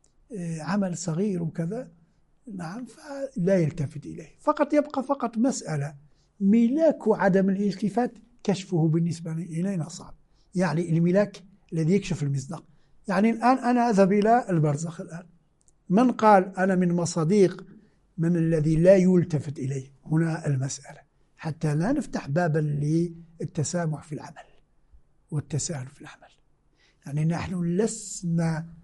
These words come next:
على يقين أننا من موارد من لا يلتفت إليهم الله تعالى في عذاب القبر. قال: "المسألة الثامنة في انقطاع عذاب أصحاب الكبائر"، يأتي إن شاء الله بالتفصيل.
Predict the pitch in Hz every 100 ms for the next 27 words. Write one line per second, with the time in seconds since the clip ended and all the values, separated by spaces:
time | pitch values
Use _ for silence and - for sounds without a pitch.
0 | - - 156 156 165 170 170 247 277 277
1 | - 170 160 156 151 147 147 147 190 226
2 | 170 160 156 151 151 170 180 165 139 175
3 | 170 147 147 185 240 226 _ - 135 139
4 | 139 135 147 - - _ _ 139 143 165
5 | 160 139 180 220 233 - _ _ - -
6 | 160 185 190 - 147 151 135 143 - 151
7 | 147 - - 180 240 214 208 202 180 165
8 | - 180 160 175 254 - - - 202 185
9 | 185 185 185 156 151 160 165 165 143 -
10 | 151 143 156 151 214 269 294 - - _
11 | _ - 196 175 - 156 135 170 180 233
12 | 202 147 156 151 156 - - 165 156 165
13 | 170